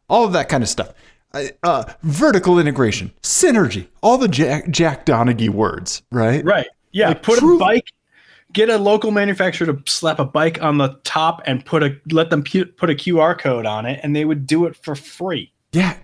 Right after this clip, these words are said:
Speaker 1: exactly, right? And it would be a
Speaker 2: Yeah.
Speaker 1: fucking sweet bike too, right? Yeah.
Speaker 2: Mm-hmm.
Speaker 1: So,
Speaker 2: Yeah.
Speaker 1: um, Toyota decided in the covid era,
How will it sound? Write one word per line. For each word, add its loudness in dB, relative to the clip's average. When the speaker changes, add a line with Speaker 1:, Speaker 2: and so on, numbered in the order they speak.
Speaker 1:
exactly, -4
right? -2
And 2
it 0
would 0
be 0
a 0
Speaker 2:
Yeah. -14
Speaker 1:
fucking 0
sweet 0
bike -6
too, 0
right? -6
Yeah. -2
Speaker 2:
Mm-hmm. -2
Speaker 1:
So, 4
Speaker 2:
Yeah. 4
Speaker 1:
um, 0
Toyota 4
decided 2
in 0
the 0
covid 2
era, -4